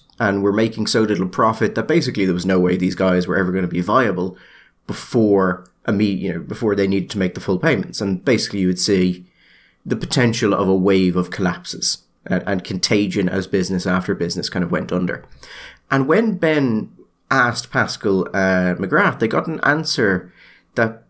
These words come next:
basically said, "Well, you know, that's the nature of, of business. Firms live, they die." And in, at the time I thought, you know, that's in a normal economy, Michael, yeah, that has to happen. Businesses need to fail and succeed, and there needs to be a,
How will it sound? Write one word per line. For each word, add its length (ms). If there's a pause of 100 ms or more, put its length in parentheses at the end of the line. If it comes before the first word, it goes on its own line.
(400)
basically 520
said, 280
"Well, 140
you 60
know, 120
that's 240
the 80
nature 440
of, 280
of 260
business. 320
Firms 540
live, 260
they 100
die." 300 (1300)
And 140
in, 460 (1080)
at 140
the 60
time 280
I 80
thought, 460 (440)
you 120
know, 160 (100)
that's 320 (680)
in 120
a 40
normal 800 (640)
economy, 420
Michael, 380
yeah, 220
that 180
has 180
to 80
happen. 340
Businesses 480
need 160
to 40
fail 480
and 140
succeed, 520
and 160
there 80
needs 220
to 60
be 120
a, 140